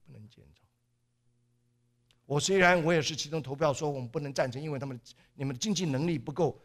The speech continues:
啊，会影响你们教会以后的发展。但是我们虽然 say no，但是我们说一句，我们继续为你们祷告，我们希望你们有一天可以。我记得教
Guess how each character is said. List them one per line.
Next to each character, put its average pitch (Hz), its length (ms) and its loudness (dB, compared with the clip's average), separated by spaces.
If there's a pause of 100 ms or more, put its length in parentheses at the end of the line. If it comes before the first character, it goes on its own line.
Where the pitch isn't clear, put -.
(240)
啊， 104 140 -10
会 165 240 0
影 151 180 -2
响 143 180 0
你 120 80 -6
们 135 140 -8
教 143 160 -2
会 131 140 -8
以 104 100 -10
后 117 80 -8
的 117 80 -10
发 135 180 -4
展。 95 220 -10
但 127 80 -6
是 120 140 -10
我 107 120 -14
们 127 120 -10
虽 175 180 -6
然 165 80 -2
say 165 160 -4
no， 175 300 2 (1300)
但 185 140 6
是 147 80 0
我 147 80 0
们 151 80 0
说 170 160 0
一 175 60 -2
句， 151 100 -2
我 139 140 -2
们 151 100 -2
继 160 100 -4
续 151 120 -4
为 143 120 -2
你 127 60 -4
们 127 100 -4
祷 90 160 -10
告， 92 220 -20 (480)
我 135 80 -12
们 139 100 -4
希 180 220 0
望 151 260 4
你 113 80 -2
们 110 200 -2
有 92 80 -12
一 95 80 -18
天 98 200 -14
可 87 140 -20
以。 76 60 -20 (1200)
我 156 160 2
记 233 180 0
得 196 140 4
教 - 120 -2